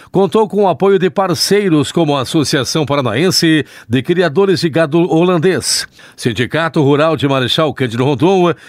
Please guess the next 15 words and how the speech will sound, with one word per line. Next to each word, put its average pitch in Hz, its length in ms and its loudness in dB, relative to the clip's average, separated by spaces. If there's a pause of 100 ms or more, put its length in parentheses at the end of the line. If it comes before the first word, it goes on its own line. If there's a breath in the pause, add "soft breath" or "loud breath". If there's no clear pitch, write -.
(180 loud breath)
dentre 214 340 0
várias 185 560 0
outras 165 440 0
entidades. 143 1120 -2 (280 soft breath)
Ao 214 200 2
avaliar 240 360 0
o 233 80 2
evento, 208 380 0
o 202 80 2
zootecnista 190 720 0
do 180 100 0
I 190 60 2
D 139 140 0
R 165 260 0
Paraná, 156 520 -2